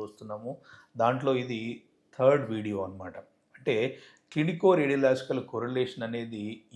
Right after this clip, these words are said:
ఎప్పుడు తప్పుతుంది, ఎప్పుడు ఎక్స్రేలో ఒక ఫైండింగ్ ఉంటుంది, పేషెంట్ సిమ్టమ్స్ ఎక్కువగానో తక్కువగానో ఉంటావనేది మనం ఇక్కడ పరిశీలించే ప్రయత్నం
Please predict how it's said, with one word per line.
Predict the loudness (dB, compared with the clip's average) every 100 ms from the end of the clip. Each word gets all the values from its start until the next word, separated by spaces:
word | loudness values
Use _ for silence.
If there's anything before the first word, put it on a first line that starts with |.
| -10 -10
ఎప్పుడు | -6 -4 -4
తప్పుతుంది, | -4 -12 -16 -18 -18 -16 -16 -16 _ _ _ _
ఎప్పుడు | -2 -2 0 0 2 2 0 -4
ఎక్స్రేలో | -6 -2 2 4 4
ఒక | 2 -2 0
ఫైండింగ్ | 0 2 -4 -6
ఉంటుంది, | -10 -12 -10 -8 -8 -4
పేషెంట్ | -6 -4 -10
సిమ్టమ్స్ | -10 -10 -10 -10
ఎక్కువగానో | -10 -8 -8 -6 -8 -8
తక్కువగానో | -10 -10 -10 -6 -6 -6
ఉంటావనేది | -10 -8 -6 -6 -6 -8 -8 -8 -14 -20 _
మనం | 0 0 -2
ఇక్కడ | 0 0 4 2 2 -4 -2
పరిశీలించే | -2 -4 -8 -8 -8
ప్రయత్నం | -6 -8 -8 -12